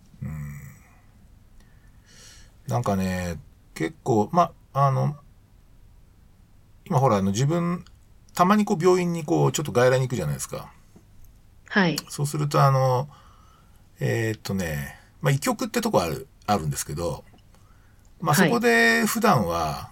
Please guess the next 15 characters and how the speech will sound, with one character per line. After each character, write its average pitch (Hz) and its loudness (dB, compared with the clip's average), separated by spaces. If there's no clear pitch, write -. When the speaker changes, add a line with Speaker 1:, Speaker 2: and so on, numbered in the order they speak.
Speaker 1:
あ 87 -4
の、 78 -8
例 - 0
え - 2
ば 107 0
そ - -6
の、 76 -6
ひ-、 - -14
え 82 -10
ー、 80 -14
午 107 -4
前 139 2
中 135 0
の 131 0
し-、 - -8